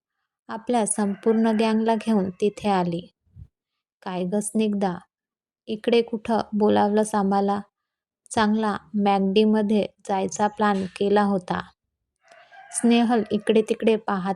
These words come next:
म्हणाली. स्निग्धाने आपल्या सगळ्या मैत्रिणींना कदम आजीबद्दल आणि त्या करत असलेल्या कामाबद्दल सगळं नीट समजावून सांगितलं. संपूर्ण आश्रम फिरून दाखवला.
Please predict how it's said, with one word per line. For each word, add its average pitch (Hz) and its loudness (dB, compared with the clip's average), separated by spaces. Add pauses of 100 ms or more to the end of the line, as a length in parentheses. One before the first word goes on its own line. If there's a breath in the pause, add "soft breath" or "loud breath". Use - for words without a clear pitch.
(120)
म्हणाली. 180 -2 (1120)
स्निग्धाने 226 0 (100)
आपल्या 202 -2
सगळ्या 214 0
मैत्रिणींना 220 2 (380 soft breath)
कदम 208 -2
आजीबद्दल 208 -2 (580)
आणि 226 -2
त्या 214 0 (140)
करत 208 2
असलेल्या 220 0 (220)
कामाबद्दल 208 -2 (600)
सगळं 226 0 (280)
नीट 226 0
समजावून 214 0
सांगितलं. 190 -4 (1200)
संपूर्ण 240 -2
आश्रम 233 -2
फिरून 233 0
दाखवला. 202 0